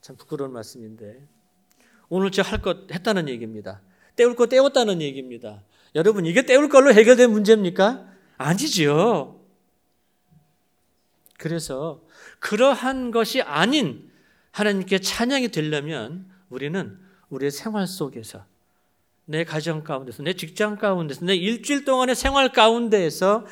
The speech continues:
하나님의 임재하심을 거기에서 체험해야 됩니다.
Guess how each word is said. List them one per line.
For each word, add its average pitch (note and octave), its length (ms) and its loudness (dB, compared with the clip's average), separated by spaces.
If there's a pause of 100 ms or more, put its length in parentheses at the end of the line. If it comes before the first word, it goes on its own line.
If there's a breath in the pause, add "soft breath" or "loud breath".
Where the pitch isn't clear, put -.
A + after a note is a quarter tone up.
(160 loud breath)
하나님의 G#3+ 480 0
임재하심을 C4 960 4 (180 loud breath)
거기에서 A#3+ 640 2
체험해야 G#3+ 560 6
됩니다. A#2+ 580 -14